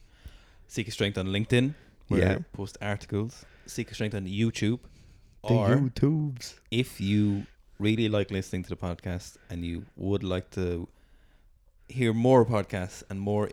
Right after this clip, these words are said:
Speaker 1: researched podcasts and podcasts that have a bit more meticulous work done for them rather than flying by the seat of our pants as we always do, uh, maybe you could consider supporting us on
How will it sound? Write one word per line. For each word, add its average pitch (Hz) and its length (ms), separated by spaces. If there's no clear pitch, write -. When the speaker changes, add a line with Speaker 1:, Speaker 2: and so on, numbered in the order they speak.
Speaker 1:
researched - 840
podcasts 101 760
and 90 340
podcasts 104 380
that 98 80
have 92 80
a 95 40
bit 98 160
more 95 280
meticulous - 880
work 98 200
done 101 200
for - 100
them 110 180
rather 101 220
than 95 200
flying 104 280
by 101 100
the 101 60
seat 104 160
of 101 80
our 95 80
pants 110 320
as 92 120
we 104 80
always 95 280
do, 113 180
uh, 85 400
maybe 104 280
you 107 120
could - 180
consider 95 540
supporting 90 560
us 87 160
on 82 120